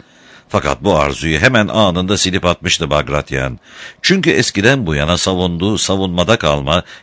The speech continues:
hiçbir zaman saldırmama ilkesini ihlal eden son insan kendisi olmalıydı.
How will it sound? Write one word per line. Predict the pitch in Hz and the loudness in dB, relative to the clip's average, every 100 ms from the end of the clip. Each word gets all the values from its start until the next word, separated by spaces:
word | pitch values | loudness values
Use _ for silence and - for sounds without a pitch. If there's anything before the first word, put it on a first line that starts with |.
| - | -2
hiçbir | 190 - 120 | -2 -2 -2
zaman | 104 98 101 92 | -2 0 0 0
saldırmama | - 90 76 104 95 80 82 | 0 -2 0 0 0 -2 0
ilkesini | 85 78 87 90 90 | -2 -2 -4 -2 -4
ihlal | 82 78 82 78 | -4 0 2 2
eden | 78 85 | 0 0
son | - 131 | 0 -2
insan | 120 98 113 95 | -2 -2 -2 0
kendisi | 101 87 85 95 | -2 -2 -2 0
olmalıydı. | 80 71 71 73 65 64 62 | 0 0 -2 -2 -2 -6 -8